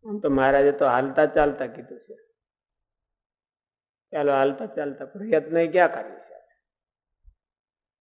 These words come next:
ભગવાનની મૂર્તિનું યાદ આવે એવો પ્રયત્ન ય નથી, બીજા બધાય પ્રયત્ન કરી રાખીએ. મૂર્તિ યાદ આવે એવો પ્રયત્ન ય કોઈ કરતા નથી,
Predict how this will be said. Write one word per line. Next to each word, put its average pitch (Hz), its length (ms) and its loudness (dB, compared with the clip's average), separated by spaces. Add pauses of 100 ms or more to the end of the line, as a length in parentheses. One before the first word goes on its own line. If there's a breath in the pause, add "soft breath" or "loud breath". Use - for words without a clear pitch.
(540)
ભગવાનની 156 400 2
મૂર્તિનું 160 800 -2
યાદ 156 320 4
આવે 160 440 6
એવો 170 220 8
પ્રયત્ન 160 440 6
ય 113 100 -4
નથી, 131 160 -10
બીજા 156 440 6
બધાય 147 280 4
પ્રયત્ન 147 420 -4
કરી 131 160 -18
રાખીએ. - 460 -20 (2000)
મૂર્તિ 143 580 -2
યાદ 151 240 4
આવે 156 300 6
એવો 156 200 6
પ્રયત્ન 156 480 0
ય 135 80 -6
કોઈ 127 160 -10
કરતા - 320 -20
નથી, - 400 -20